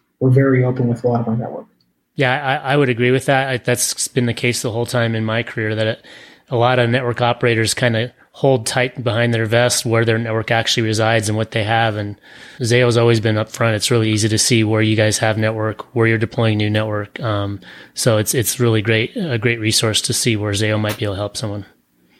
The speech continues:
Speaker 1: Yeah, yeah. I think transparency is key. We wanna, we wanna build infrastructure to enable carriers, enterprises, mobile operators, everybody.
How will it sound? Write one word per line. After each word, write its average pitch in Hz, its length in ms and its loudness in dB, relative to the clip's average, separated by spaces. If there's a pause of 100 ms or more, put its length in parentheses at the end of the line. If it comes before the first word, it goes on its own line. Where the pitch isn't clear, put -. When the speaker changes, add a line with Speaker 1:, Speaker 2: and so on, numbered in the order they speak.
(400)
Speaker 1:
Yeah, 139 260 2 (120)
yeah. 117 240 2
I 127 40 2
think 131 360 -2
transparency 156 760 2
is 131 100 0
key. 135 260 -2
We 143 160 -2
wanna, 139 460 -2 (420)
we 165 120 2
wanna 165 200 4
build 151 240 4
infrastructure 147 720 0
to 135 120 -4
enable 139 360 -2
carriers, 147 560 -2
enterprises, 131 800 -4
mobile 131 260 -6
operators, 131 580 -8
everybody. 117 500 -14